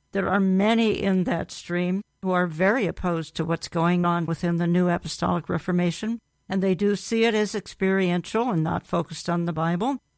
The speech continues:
Bill Johnson separated from the Assemblies of God back in the nineteen nineties. Some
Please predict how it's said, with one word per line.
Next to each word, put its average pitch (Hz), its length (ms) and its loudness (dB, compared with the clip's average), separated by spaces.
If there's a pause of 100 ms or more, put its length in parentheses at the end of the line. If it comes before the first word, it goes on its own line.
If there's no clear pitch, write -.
(100)
Bill 175 160 -2
Johnson 180 480 -2
separated 226 1080 0
from 175 360 0
the 170 140 0
Assemblies 165 580 0
of 170 120 -6
God 170 380 -2
back 160 300 -4
in 165 120 0
the 165 140 0
nineteen 165 460 -2
nineties. 160 520 -2 (280)
Some 311 420 0